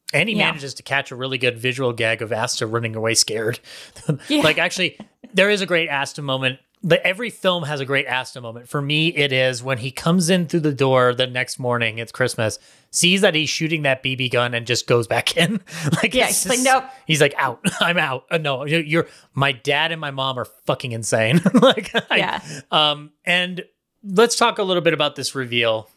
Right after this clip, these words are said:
Speaker 1: because Nick figures it out by going through the story of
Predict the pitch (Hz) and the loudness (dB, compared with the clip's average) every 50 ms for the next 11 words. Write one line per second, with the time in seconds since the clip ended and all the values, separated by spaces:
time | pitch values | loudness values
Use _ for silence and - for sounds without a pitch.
0 | _ _ _ - 147 139 - 143 139 135 131 127 123 120 117 - - - _ _ | _ _ _ -4 -2 0 2 2 4 4 4 2 0 -4 -6 -6 -6 -8 _ _
1 | _ _ _ _ _ _ _ _ _ - - - _ _ _ _ _ _ _ _ | _ _ _ _ _ _ _ _ _ -20 -20 -20 _ _ _ _ _ _ _ _
2 | _ _ _ _ _ _ _ _ _ _ _ _ _ _ _ _ - 151 151 165 | _ _ _ _ _ _ _ _ _ _ _ _ _ _ _ _ -2 0 2 4
3 | 160 165 202 208 - - - - - _ _ _ _ _ _ _ _ _ _ - | 4 4 4 2 0 -8 -16 -16 -16 _ _ _ _ _ _ _ _ _ _ -20
4 | - - - - - - - 165 170 165 175 175 165 143 147 147 135 131 123 123 | -20 -20 -20 -20 -12 -4 0 0 2 2 2 -2 -2 0 0 0 0 0 0 0
5 | 120 120 131 160 - - - - - _ _ _ _ _ _ _ _ _ _ _ | -2 -4 -6 -8 -12 -14 -14 -14 -14 _ _ _ _ _ _ _ _ _ _ _
6 | _ _ _ _ _ _ _ _ _ _ _ _ _ _ _ _ _ _ _ - | _ _ _ _ _ _ _ _ _ _ _ _ _ _ _ _ _ _ _ -8
7 | 165 135 120 156 151 143 139 139 135 127 _ _ - - 151 147 147 160 165 151 | -8 -4 2 2 4 4 4 2 0 -4 _ _ -6 -4 -2 -2 0 -2 -2 -4
8 | - - 151 143 135 131 120 - - - - 131 120 110 98 92 90 87 - _ | 0 2 2 2 2 0 0 -2 0 2 4 4 4 4 2 -2 -8 -14 -20 _
9 | _ _ _ _ _ _ _ _ _ _ _ _ _ _ _ _ _ _ _ _ | _ _ _ _ _ _ _ _ _ _ _ _ _ _ _ _ _ _ _ _
10 | _ _ _ _ - - 135 135 131 | _ _ _ _ 0 2 2 2 0